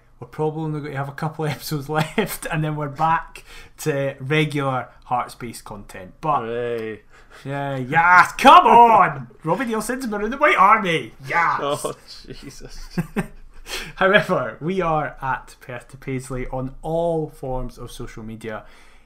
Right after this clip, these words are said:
Speaker 1: If you want to, you can listen to this podcast on YouTube. However, we can get us on all normal and reliable podcast platforms. Please leave us a review on your podcast platform of choice.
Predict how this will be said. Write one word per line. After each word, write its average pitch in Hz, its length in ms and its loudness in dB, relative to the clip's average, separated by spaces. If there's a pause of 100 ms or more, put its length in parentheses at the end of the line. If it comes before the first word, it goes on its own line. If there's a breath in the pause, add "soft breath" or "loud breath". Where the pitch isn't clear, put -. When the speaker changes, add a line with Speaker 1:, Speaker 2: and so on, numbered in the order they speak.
(140)
Speaker 1:
If 160 260 -6
you 170 80 -6
want 156 280 -6
to, 170 160 -6
you 156 120 -14
can 135 140 -10
listen 131 220 -12
to - 20 -20
this 120 120 -20
podcast - 560 -18
on 117 140 -14
YouTube. 143 580 -10
However, 147 520 -6 (420 soft breath)
we 120 80 -18
can 123 120 -10
get 117 120 -10
us 113 140 -16
on 110 100 -16 (100)
all 135 380 -6
normal 117 580 -12 (240 soft breath)
and 113 200 -18
reliable 107 720 -14
podcast 110 440 -16
platforms. 120 480 -12
Please 190 400 -6
leave 196 220 -8
us 185 140 -10
a - 20 -10
review 165 260 -10
on 165 60 -8
your 147 100 -10
podcast 143 420 -12
platform 127 300 -12
of 127 60 -18
choice. 170 320 -8